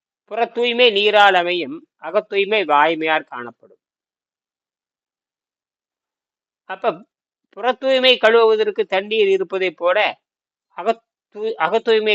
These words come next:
கழுவுவதற்கு உண்மை இருக்க வேண்டும் பாரு. சரி,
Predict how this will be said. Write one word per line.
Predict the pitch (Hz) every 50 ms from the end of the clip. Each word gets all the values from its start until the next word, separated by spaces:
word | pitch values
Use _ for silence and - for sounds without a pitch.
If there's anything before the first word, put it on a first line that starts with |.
| 180 -
கழுவுவதற்கு | 185 185 185 175 175 175 180 175 - 196 180
உண்மை | 180 196 202 208 185 170
இருக்க | 160 147 - 143 135
வேண்டும் | 139 127 127 110 98
பாரு. | 98 92 - _ _ _ _ _ _ _ _ _ _ _ _ _ _ _ _ _ _ _ _ _ _ _ _ _ _ _ _ _ _ _ -
சரி, | 151 120 110